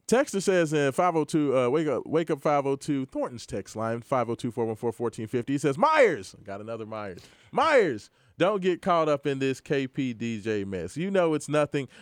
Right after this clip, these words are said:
but people trying to ruin it. However, I know that you don't want him either." <laughs> Hey, see, this is, this is the whole thing. Because this is what I've gotten over and over and over again. Anybody who says anything bad or anything critical about K P, "Oh, well, it's because you didn't want him.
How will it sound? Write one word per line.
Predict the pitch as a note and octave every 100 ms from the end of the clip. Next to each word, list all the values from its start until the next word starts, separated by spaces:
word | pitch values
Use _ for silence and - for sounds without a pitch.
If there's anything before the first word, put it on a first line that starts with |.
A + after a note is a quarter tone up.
| -
but | -
people | D#3+ D3 C3+
trying | - D3 C#3
to | A#2+
ruin | A#2+ B2 G2+
it. | E2 - _
However, | C#3+ D3 E3+ C#3+ G#2+ E2 - -
I | C#3 D#3+
know | F3+ F#3+ E3
that | C#3
you | D#3+ F3
don't | D#3 D3
want | C3 C#3 C3
him | B2+
either." | B2 G2+ G#2 -
<laughs> | G3 - G3 - E3+ - D#3 C#4 A#3
Hey, | B3+ A#3+ F3+ - - E3 C3+ _ _ _ _ _
see, | - C5
this | C5+ C5+
is, | A#4
this | C5 C5
is | F#4+
the | B3
whole | C4 B3+ A3
thing. | G#3 E3+ G#2+ - _ _
Because | F#4 F4+ G4+
this | A#4 G4+
is | D#4
what | D#4 C4+
I've | A#3+ G3
gotten | G#3 D#3 B2+ -
over | C#4 E4+ F4
and |
over | C#4+ D4
and | B3+
over | B3 A3
again. | E3 D#3+
Anybody | A#3 G#4 F4+ F4+ E4+
who |
says | C4+ C4+ A3
anything | A#3 C4+ B3 A#3 G3+
bad | D3 D#3+ F#3 G#3 E3+
or | D#3
anything | F#3+ A3+ G#3 F3+
critical | G3 F#3+ F#3+
about | E3+ E3 D3+
K | G3
P, | E3+ F#3
"Oh, | G#3+ G3+
well, | F#3
it's | D3
because | D3+ F3 D#3
you |
didn't | D#3 A#2+
want | A#2
him. | G#2+